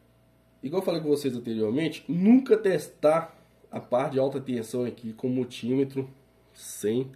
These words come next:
com ele ligado na tomada, com o aparelho, né, com, com o micro-ondas ligado na tomada, ou antes de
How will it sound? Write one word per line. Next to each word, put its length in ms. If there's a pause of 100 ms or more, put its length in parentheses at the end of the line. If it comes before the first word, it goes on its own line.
com 120
ele 220
ligado 320
na 80
tomada, 640
com 240
o 20
aparelho, 520
né, 240 (200)
com, 140
com 420
o 60
micro-ondas 340
ligado 200
na 60
tomada, 460
ou 340
antes 300
de 380